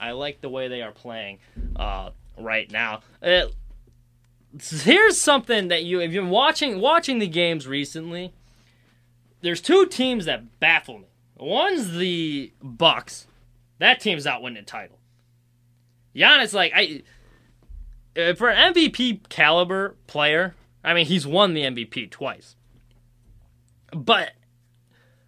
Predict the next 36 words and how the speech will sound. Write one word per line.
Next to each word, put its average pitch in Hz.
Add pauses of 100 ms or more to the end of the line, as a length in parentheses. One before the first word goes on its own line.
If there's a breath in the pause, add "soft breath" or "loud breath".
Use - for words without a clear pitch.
(580)
I 175
feel 349
like 233 (800 soft breath)
because 294
of 311
the 220
lack 175
of 139
shooting 170
there, 196 (1120)
they're 202
not 254
gonna 220
win. 190
I 160
mean, 170
he's 180
very 254
easy 196
to 147
stop. 139
Like, 156
they 254
got 202
railed 139
by 143
the 131
Nuggets 151
last 110
night. 110 (800 soft breath)
Teams 285
know 294
how 285
to 277
defend 285
him. -